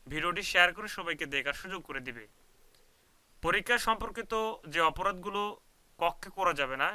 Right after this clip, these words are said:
সেই অপরাধগুলো হচ্ছে যে পরীক্ষা কক্ষে একে অপরের সাথে যোগাযোগ করা ও কথাবার্তা বলা যাবে না। পরীক্ষার কক্ষে ধূমপান করা যাবে না। এরপরে যে অপরাধ সেটা হলো পরীক্ষা হলে মোবাইল ফোন বা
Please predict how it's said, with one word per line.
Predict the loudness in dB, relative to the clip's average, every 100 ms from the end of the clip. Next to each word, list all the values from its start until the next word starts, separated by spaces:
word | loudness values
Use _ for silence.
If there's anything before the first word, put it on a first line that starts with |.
| -2
সেই | -2 -2
অপরাধগুলো | -2 -6 -4 -6 -6
হচ্ছে | -8 -6
যে | -8 -6
পরীক্ষা | -4 -4 -6 -6 -2
কক্ষে | -2 -4 -10 -10 -20 _ _ _ _ _ _ _ _ -2
একে | 0 2 0
অপরের | -2 -2 -2
সাথে | -2 0 -2 -2 -2
যোগাযোগ | -2 -2 -4 -8 _ _ -6
করা | 4 4 4
ও | -2
কথাবার্তা | -6 -2 -4 -4 -6 0
বলা | 0 4
যাবে | 2 2 -10
না। | -14 _ _ _ _ _ _ -20 -20 -14 -2
পরীক্ষার | 0 4 2 4
কক্ষে | 2 2 2 2 0 -12 _ _ _ _
ধূমপান | -8 -8 2 4 4 0
করা | 2 2
যাবে | 2 -2
না। | -8 -10 4
এরপরে | 4 8 8 8
যে | 6 4
অপরাধ | 2 0
সেটা | 0 0
হলো | -2 0
পরীক্ষা | 0 0 4
হলে | 4 4 2
মোবাইল | 4 6 4 2
ফোন | -2 0
বা | 2